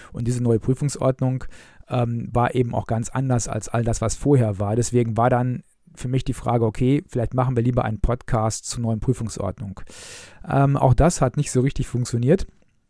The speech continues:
weil, ähm, ja, erstmal ziemlich viele Reaktionen reinkamen. Ich habe dann gesagt, okay, wir schreiben erstmal so ein bisschen, ähm, ja, über die neue Prüfungsordnung, über die Probleme. Äh, und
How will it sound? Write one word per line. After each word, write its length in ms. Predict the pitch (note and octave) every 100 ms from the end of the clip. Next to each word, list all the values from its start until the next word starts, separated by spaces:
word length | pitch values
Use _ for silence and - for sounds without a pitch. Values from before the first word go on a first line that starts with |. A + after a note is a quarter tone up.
| _ _ _ _ - -
weil, 500 | A2 A#2+ A#2+ C3 C3
ähm, 460 | B2 B2 A#2 A#2 -
ja, 240 | A#2+ A#2+ A#2
erstmal 500 | A#2 - A#2+ A#2 - A#2+ A2+ -
ziemlich 420 | - - C#3+ C#3
viele 200 | C3+ A#2+
Reaktionen 480 | A2 - C3 D3 D3+
reinkamen. 480 | C#3+ C#3+ C#3 C3+
Ich 100 | B2+
habe 120 | A#2+ -
dann 160 | A#2
gesagt, 280 | A2+ G#2 G#2
okay, 300 | G2+ - C3+
wir 80 | A2
schreiben 400 | - - A2+ B2
erstmal 320 | A2+ - A2+
so 120 | G#2+
ein 100 | A2
bisschen, 440 | A2 A#2 A#2 A2 A2+ - - - -
ähm, 400 | - - - B2+
ja, 260 | F#2+ A2 G#2 -
über 240 | C3 C3
die 160 | A#2 A#2+
neue 220 | A#2 A#2
Prüfungsordnung, 720 | - A#2+ B2 - A#2 A#2 A#2+
über 80 | G#2
die 100 | G#2
Probleme. 720 | - G#2 A2+ C#3 D3+ D3 D#3 - - - - -
Äh, 60 | A#2+
und 440 | A#2 B2 A#2+ -